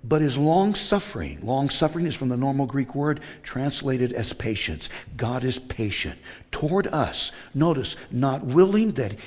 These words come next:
any should perish, but that all should come to repentance." That phrase, "God is not willing that any should perish," doesn't mean, don't miss this, doesn't mean that God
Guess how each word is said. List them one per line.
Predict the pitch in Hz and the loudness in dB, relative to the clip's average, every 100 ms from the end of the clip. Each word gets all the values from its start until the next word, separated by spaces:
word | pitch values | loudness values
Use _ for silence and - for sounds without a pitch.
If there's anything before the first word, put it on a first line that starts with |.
| - | 2
any | 180 190 208 202 | 4 6 4 2
should | - 190 190 190 - | 0 2 2 -2 -2
perish, | - 185 127 73 - - - - - - - | 2 4 2 -4 -6 -8 -14 -20 -20 -20 -8
but | 123 | -2
that | 135 127 | -2 0
all | - 143 92 - - - _ _ _ | 2 2 0 -4 -14 -20 _ _ _
should | - 123 98 | -4 -4 -2
come | 123 120 | -2 0
to | 123 | -2
repentance." | 110 - 101 85 - - - - - - | -4 -6 -6 -6 -6 -8 -10 -14 -4 2
That | 220 | 2
phrase, | 240 - 196 131 67 - - - - - - - 123 | 0 0 2 2 -2 -6 -8 -10 -16 -20 -20 -16 -2
"God | 170 175 175 | 2 4 4
is | 135 | 4
not | 151 147 | 2 2
willing | 143 123 175 233 147 117 | -2 2 2 4 2 2
that | 123 - | 0 2
any | 170 277 | 2 2
should | - 160 - | 4 2 2
perish," | 156 120 80 - - - 117 | -2 -2 -4 -6 -10 -8 0
doesn't | 131 202 247 247 | 0 2 0 2
mean, | 202 214 98 67 - - - - | 2 4 2 -2 -10 -20 -12 -6
don't | 151 | 0
miss | 240 - | 0 0
this, | 87 - - - - 117 | -4 -6 -10 -16 -8 0
doesn't | 156 196 233 214 | 2 4 2 4
mean | 226 170 73 78 - - | 4 4 2 -6 -12 0
that | 147 143 | 2 4
God | 131 156 143 | 2 4 2